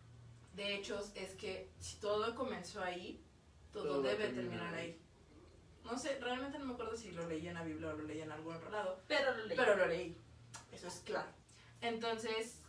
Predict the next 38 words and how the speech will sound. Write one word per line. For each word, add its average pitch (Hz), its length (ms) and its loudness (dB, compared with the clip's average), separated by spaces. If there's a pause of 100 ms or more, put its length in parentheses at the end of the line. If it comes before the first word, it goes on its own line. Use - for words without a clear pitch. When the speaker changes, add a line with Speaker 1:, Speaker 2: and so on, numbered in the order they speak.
Speaker 1:
eh, 170 580 -4 (600)
creo 208 260 4
que 220 100 0
se 226 140 -2
debe 185 260 2
considerar 165 720 -2 (600)
el 214 120 0
hecho 202 300 0
de 185 140 -2
que 185 420 0 (300)
el 214 180 2
personaje 226 880 0
denominado 180 520 -2
anticristo 196 480 -6
debe 214 260 2
aparecer 190 680 0
o - 60 -4
hacer 180 280 -4
aparición. - 520 -6 (800)
Speaker 3:
Bueno, 320 260 6
pero - 100 6
es - 60 4
Speaker 1:
Allá. - 200 4
Speaker 3:
que, - 100 0
es - 80 0
que 370 120 2
cómo 359 200 2
lo 277 200 2
pintan, 240 440 -2
o 202 60 -6
sea, 226 360 2
¿sí, 262 160 -2
sí 302 140 -4
saben 349 260 -2
cómo 311 180 -4
pintan 294 300 -4
al 220 80 -2
anticristo? 220 500 -6